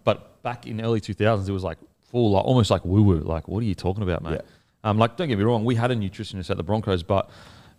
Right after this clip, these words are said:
Speaker 1: was nowhere near as stringent as it is now, where they're like, you know, "This is exactly what you've gotta eat," and
Speaker 2: Yeah.
Speaker 1: all that kind of stuff.
Speaker 2: Yeah.
Speaker 1: And that, I think it was him, Anthony Minicello, and a couple of other boys that,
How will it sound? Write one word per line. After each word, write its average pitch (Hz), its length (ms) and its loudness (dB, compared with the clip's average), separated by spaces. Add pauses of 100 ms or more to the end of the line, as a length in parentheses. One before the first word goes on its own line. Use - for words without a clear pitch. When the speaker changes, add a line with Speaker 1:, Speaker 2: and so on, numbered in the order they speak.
(320)
Speaker 1:
was 107 180 0
nowhere 123 440 2
near 120 380 -2
as 101 80 -2
stringent 95 480 -2
as 92 180 0
it 92 80 -2
is 82 160 -2
now, 92 240 2
where 87 160 0
they're 87 140 0
like, 85 260 -4 (220)
you 90 80 -8
know, 82 80 -4
"This 87 160 -8
is - 60 -10
exactly 98 440 -2
what 98 140 -2
you've 92 100 -6
gotta 101 280 2
eat," 92 180 2
and 85 60 -8
Speaker 2:
Yeah. 82 100 -2
Speaker 1:
all 98 60 -2
that 95 120 -6
kind 98 120 -10
of 95 60 -10
stuff. 139 260 -4 (400)
Speaker 2:
Yeah. 95 80 -10
Speaker 1:
And 107 120 -8
that, 117 200 0
I 104 40 -6
think 151 220 -4
it - 20 -4
was 123 140 -2
him, 113 420 2
Anthony 107 380 0
Minicello, 95 640 -2 (840)
and 92 80 -8
a 90 40 -8
couple 107 260 0
of 95 80 6
other 98 120 2
boys 90 600 -2 (100)
that, 90 360 -2